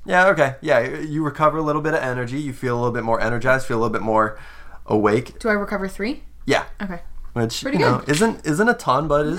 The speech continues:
Speaker 2: No.
Speaker 1: it's a, it's helpful.
Speaker 2: Yeah. No, it is, 'cause now I'm much closer to my max, which is very, very low. I keep forget-, so this is side note, this is a conversation,
Speaker 1: Mm-hmm.
Speaker 2: but the last character I played in Dungeon World had,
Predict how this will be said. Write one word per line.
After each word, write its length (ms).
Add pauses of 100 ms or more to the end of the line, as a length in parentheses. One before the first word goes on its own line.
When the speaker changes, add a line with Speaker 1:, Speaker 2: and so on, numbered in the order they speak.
(100)
Speaker 2:
No. 100
Speaker 1:
it's 140
a, 180
it's 140
helpful. 560
Speaker 2:
Yeah. 300 (100)
No, 160
it 80
is, 180
'cause 160
now 260
I'm 100
much 200
closer 320
to 220
my 160
max, 460 (120)
which 220
is 180
very, 340
very 320
low. 280 (1300)
I 80
keep 200
forget-, 340
so 320
this 260
is 140
side 240
note, 240
this 180
is 100
a 60
conversation, 680 (220)
Speaker 1:
Mm-hmm. 220
Speaker 2:
but 200
the 100
last 460
character 520
I 120
played 580 (360)
in 160
Dungeon 380
World 260
had, 320